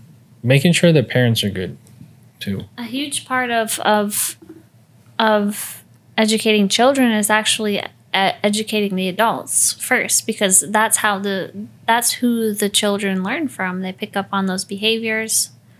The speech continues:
Speaker 2: And I can say that if my parents were <laughs> working on themselves and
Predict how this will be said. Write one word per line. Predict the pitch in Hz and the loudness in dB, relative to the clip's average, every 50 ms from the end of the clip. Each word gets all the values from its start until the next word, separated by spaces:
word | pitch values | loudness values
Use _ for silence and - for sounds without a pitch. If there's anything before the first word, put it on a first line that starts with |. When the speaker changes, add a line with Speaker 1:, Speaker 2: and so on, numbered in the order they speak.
| _ _ _ _ _ _ _ - | _ _ _ _ _ _ _ -2
Speaker 2:
And | 214 214 208 202 202 202 208 | 0 2 2 4 2 2 2
I | 220 | 0
can | 240 262 247 220 | 2 2 2 2
say | - - 214 208 | 2 2 0 2
that | 208 202 202 | 2 2 0
if | 190 190 - - | 0 -4 -2 0
my | 202 202 214 226 | 0 2 2 0
parents | 220 - - 226 214 202 196 196 202 208 - - - | -2 -2 -2 0 0 2 0 0 0 2 2 0 0
were | 233 - 220 - 240 226 208 208 196 190 196 214 202 214 220 214 220 208 - - - - | -2 -6 -4 -2 0 0 2 2 2 2 0 0 0 -2 0 0 -2 0 -2 -4 -6 -6
<laughs> | - - - - - - - - - - | -14 -12 -12 -12 -12 -14 -14 -12 -6 -2
working | 214 208 220 - 254 240 226 | 0 0 0 2 2 2 2
on | 208 202 202 | 2 0 0
themselves | 196 185 202 208 - - 196 196 240 226 190 202 - - - - | -2 -2 0 0 0 2 4 4 4 2 2 -2 -6 -12 -8 -4
and | - 202 202 196 196 190 190 190 190 190 190 190 196 | -2 0 0 0 0 0 0 -2 -2 -2 -4 -6 -8